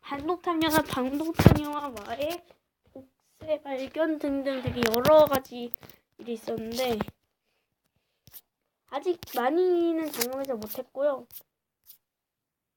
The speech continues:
공통이야, 이거? 산하태 공통. 아, 잔치하고 끝나네. 생각보다 허무하네요. 이게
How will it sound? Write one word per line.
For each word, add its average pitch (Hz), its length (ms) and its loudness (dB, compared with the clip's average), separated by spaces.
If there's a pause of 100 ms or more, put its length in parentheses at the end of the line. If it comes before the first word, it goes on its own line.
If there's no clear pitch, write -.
(1160)
공통이야, 277 680 -4
이거? - 220 -8 (1200)
산하태 - 880 -8
공통. 226 560 -14 (800)
아, 220 720 -6 (720)
잔치하고 233 600 -6
끝나네. 254 640 -6 (1500)
생각보다 294 340 -6
허무하네요. 302 680 -4 (3250)
이게 254 380 -2